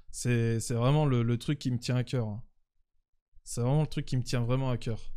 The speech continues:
Parce que faire ce genre de truc, tu vois, au final, qui, qui viennent me, qui viennent me, on va dire, qui viennent me faire chier moi, c'est un, c'est un truc, mais il fait aussi, il fait aussi chier les, les flics, quoi, comme j'ai dit, hein. Vingt personnes monopolisées juste pour, euh, pour moi.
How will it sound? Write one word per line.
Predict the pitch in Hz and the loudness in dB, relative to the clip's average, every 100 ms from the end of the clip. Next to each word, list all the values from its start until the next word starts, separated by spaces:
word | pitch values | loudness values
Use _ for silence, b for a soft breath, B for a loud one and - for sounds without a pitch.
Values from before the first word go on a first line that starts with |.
| - - - - - | -4 -6 -6 -8 -8
Parce | - | -2
que | 120 120 | 0 2
faire | 120 156 | 4 4
ce | - | 4
genre | 143 135 | 2 2
de | |
truc, | 131 156 | 0 -2
tu | - | 2
vois, | 143 | 2
au | 131 | 2
final, | 135 139 127 b b b b - - | 2 0 0 b b b b -18 -14
qui, | - 123 123 127 123 120 | 0 4 4 6 4 2
qui | 120 | 2
viennent | 131 143 131 | 4 4 4
me, | 127 123 123 123 120 117 | 4 4 4 2 0 -2
qui | - 135 | 0 2
viennent | 131 131 | 4 4
me, | 123 120 120 117 113 | 4 4 2 0 0
on | 123 | 2
va | |
dire, | 131 139 | 2 2
qui | - | 2
viennent | 135 143 127 - | 4 4 2 4
me | 139 | 4
faire | 127 143 | 4 0
chier | - 156 | 2 4
moi, | 147 147 135 117 | 4 4 0 -4
c'est | - - 123 | -6 -2 0
un, | 123 123 | 0 -2
c'est | - | -2
un | 123 | 0
truc, | 165 165 - b b b | 0 -2 -4 b b b
mais | 123 | 2
il | 123 120 | 4 4
fait | 117 135 | 2 2
aussi, | 127 143 135 123 | 2 2 2 2
il | |
fait | 123 131 | 0 -2
aussi | - 131 | -2 -2
chier | - 151 | 0 2
les, | 135 120 120 | 4 4 4
les | 120 127 | 2 2
flics, | 175 - | 0 -2
quoi, | 123 | -2
comme | 131 123 | 0 2
j'ai | 135 | 2
dit, | 151 | 0
hein. | 127 120 | 0 -2
Vingt | 110 147 | 2 2
personnes | 147 147 165 143 | 2 0 2 2
monopolisées | 139 139 139 131 131 147 | 4 2 2 0 2 2
juste | 127 139 - | 2 0 -2
pour, | - 123 123 | -2 2 2
euh, | |
pour | 120 123 | 2 2
moi. | 147 165 | 2 0